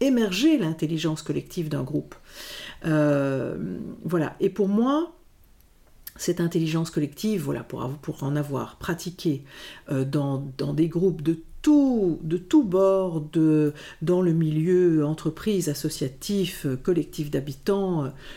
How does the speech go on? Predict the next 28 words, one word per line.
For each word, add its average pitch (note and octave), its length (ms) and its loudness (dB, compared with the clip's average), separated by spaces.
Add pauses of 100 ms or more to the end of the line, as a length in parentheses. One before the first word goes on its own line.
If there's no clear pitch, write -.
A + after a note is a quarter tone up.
(140)
euh, C#3 180 -2
de C#3 120 -4
tous A3 320 -2
les, E3+ 380 4
euh, B2 240 0 (320)
de D#3+ 80 -4
tous A3 160 -2
les G3 120 6
niveaux E3+ 300 4
intellectuels, E3+ 920 2
euh, B2+ 640 -2
voilà, F#3+ 280 0 (320)
je, F3 180 -2
je F3+ 120 -4
peux F3 160 0
vraiment G3+ 420 4
attester B3 720 0 (380)
que A3+ 340 2 (640)
tous C#4+ 200 8
les G#3+ 260 2
humains F3 280 0
que E3 120 -4
j'ai D3 140 2
rencontrés F#3 800 -2
sont F#3 440 -2
intelligents D3 540 0
et C3+ 60 -4
créatifs C3+ 600 -4